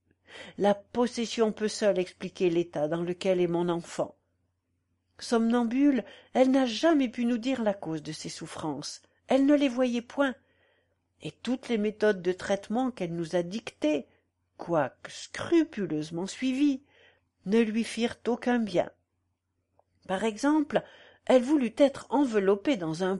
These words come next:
porc fraîchement égorgé. Puis elle ordonna de lui plonger dans les jambes des pointes de fer aimantées fortement et rougies au feu, de faire fondre le long de son dos de la cire à cacheter. Mais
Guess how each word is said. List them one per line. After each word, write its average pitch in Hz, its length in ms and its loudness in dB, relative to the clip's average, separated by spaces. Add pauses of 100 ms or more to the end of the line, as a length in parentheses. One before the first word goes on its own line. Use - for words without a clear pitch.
(100)
porc 320 540 6
fraîchement 277 680 -2
égorgé. 170 640 -6 (840)
Puis 165 200 -6
elle 185 160 6
ordonna 214 460 2
de 180 140 0
lui 170 200 -4
plonger 214 480 0
dans 170 160 0
les 214 140 0
jambes 285 500 4 (340)
des 226 120 0
pointes 285 400 2
de 208 180 0
fer 180 400 -4
aimantées 262 720 0
fortement 240 840 -4 (300)
et 214 100 4
rougies 302 440 2
au 320 120 6
feu, - 400 -2 (640)
de 277 80 -4
faire 277 300 2
fondre 254 540 2
le 240 120 0
long 254 220 0
de 220 120 -2
son 262 280 -2
dos 302 220 0
de 247 80 0
la 240 160 2
cire 269 360 -2
à 254 80 2
cacheter. - 720 -4 (1300)
Mais - 80 -14